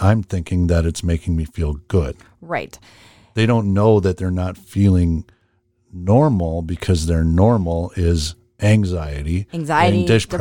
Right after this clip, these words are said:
Speaker 2: depression, and
Speaker 1: And, and
Speaker 2: stress.
Speaker 1: then they,
Speaker 2: And
Speaker 1: then they add a substance in, and now they feel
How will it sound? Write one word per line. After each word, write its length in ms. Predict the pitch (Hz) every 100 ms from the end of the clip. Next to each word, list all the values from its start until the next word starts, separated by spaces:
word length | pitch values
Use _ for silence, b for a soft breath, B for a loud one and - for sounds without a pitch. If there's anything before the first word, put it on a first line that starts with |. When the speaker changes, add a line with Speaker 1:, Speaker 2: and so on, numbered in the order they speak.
| 80
Speaker 2:
depression, 680 | - 170 87 98 175 196 190
and 0 |
Speaker 1:
And, 240 | 180 165
and 100 | 92
Speaker 2:
stress. 760 | 90 95 87 - - 202 190 -
Speaker 1:
then 200 | - -
they, 60 |
Speaker 2:
And 80 | 92
Speaker 1:
then 80 | 101
they 60 | 92
add 260 | 104 113
a 140 | 123 98
substance 580 | - 113 113 95 85 87
in, 220 | 87 101 b b
and 180 | 107 101
now 220 | 98 110
they 160 | 98 95
feel 580 | - - 107 98 90